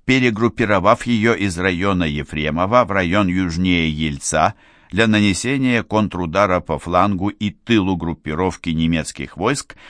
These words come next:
наступавших на Воронеж. На усиление пятой танковой армии ставка В Г К дополнительно направила с Калининского фронта седьмой танковый корпус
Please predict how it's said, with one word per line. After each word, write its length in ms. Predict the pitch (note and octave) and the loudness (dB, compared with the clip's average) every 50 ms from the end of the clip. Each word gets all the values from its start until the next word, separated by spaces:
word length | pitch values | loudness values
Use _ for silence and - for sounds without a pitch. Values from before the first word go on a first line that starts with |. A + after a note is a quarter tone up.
| - - | -10 -4
наступавших 880 | - G2+ F#2+ - - E2 D2 - F2 F2+ F2+ - - G#2 G#2 F#2 - - _ | -2 -2 -2 -2 -4 -4 0 2 2 2 2 0 -2 -4 -4 -4 -6 -8 _
на 160 | - F2+ F2+ | -2 0 2
Воронеж. 640 | F2 F2+ F#2 F#2 E2 D2 D2 C#2 A#1+ A1+ - - - _ _ _ _ _ _ _ _ _ _ - | 2 2 2 2 0 -2 -4 -4 -8 -8 -12 -12 -14 _ _ _ _ _ _ _ _ _ _ -2
На 140 | E2 G2 | 0 2
усиление 880 | G#2+ A2+ G#2 - A#2 A2+ A2+ C#3+ D#3+ E3 E3 D#3+ D#3 D#3 D3+ D3+ D3 C#3 | 4 4 2 2 -2 -2 0 0 0 0 0 -2 -2 0 0 0 0 -2
пятой 440 | - - A#2 A#2 A#2+ - - A#2 G#2+ | -2 0 0 0 0 0 -2 -4 -2
танковой 640 | - - G#2 G#2+ G2 F2+ - G2+ G2 F#2 F#2 - - - | -2 0 0 0 0 -2 -2 -2 0 0 0 0 -2 0
армии 640 | F2 F2+ F2 F2+ F#2+ G2+ G#2+ A2 A#2 A#2+ A#2+ - _ _ _ - - - | 0 0 0 0 0 0 0 2 2 0 0 -4 _ _ _ -20 -20 -18
ставка 600 | - - - - A2 B2 D3 C#3+ - - E3 D#3 | -16 -10 -2 2 4 4 4 2 -2 -2 0 0
В 160 | B2 C3+ C3+ | 2 0 0
Г 180 | B2 B2 B2 A#2+ | 0 0 -4 -4
К 220 | - - A2 A#2 | -2 0 0 0
дополнительно 840 | A2 A#2+ B2+ A#2+ - A#2+ A#2 G#2+ G#2+ A2 A2 G#2+ A#2+ A#2+ A#2+ A#2+ A#2 | 0 0 -2 -2 0 0 2 2 2 0 0 0 -2 -2 0 0 0
направила 760 | A#2 A#2 G#2+ - A2 G#2+ G#2 G#2 G#2 G#2+ A2 A2 A#2 A#2 A2 - | 0 0 -2 -2 -2 0 0 0 0 0 0 2 4 4 2 2
с 80 | - - | 0 -6
Калининского 800 | - F2+ F2+ F2+ F2 F2+ F#2+ F#2+ G2 F#2+ - - E2+ D#2+ D#2 C#2 | -4 -2 -2 0 0 0 0 0 -2 -2 -4 -4 -4 -4 -4 -4
фронта 540 | - D#2 D#2 D2+ D#2+ D#2+ D#2 A2 B2 C#3 - _ _ _ - - _ | -6 -4 -4 -2 -4 -2 -2 -2 -2 -2 -2 _ _ _ -20 -20 _
седьмой 500 | - - - A#2+ G#2+ F2+ G2+ B2+ D3+ D3+ | -6 0 0 0 2 2 2 2 2 0
танковый 540 | - - B2 C3 C3 A#2+ B2+ B2+ A#2+ A#2 G#2 | 0 0 2 2 2 0 -2 -2 0 -2 -2
корпус 560 | - - G2+ G#2+ G2+ G2 - A#2+ A#2 - - | 0 0 0 0 0 0 -2 -4 -4 -4 -6